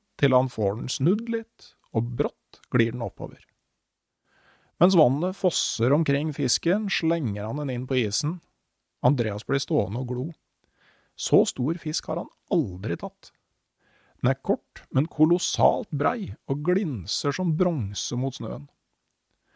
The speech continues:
Andreas kjenner at han skjelver av spenning da han har slått i hjel fisken. Han veier fisken prøvende i hånda.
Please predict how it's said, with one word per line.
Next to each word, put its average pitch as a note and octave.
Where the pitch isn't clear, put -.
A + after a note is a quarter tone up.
Andreas C3
kjenner B2
at G#2+
han C3+
skjelver G2+
av -
spenning D3
da C#3
han B2
har C#3
slått -
i G2+
hjel G#2
fisken. G#2
Han D3
veier A#2+
fisken B2+
prøvende G2+
i A2+
hånda. A2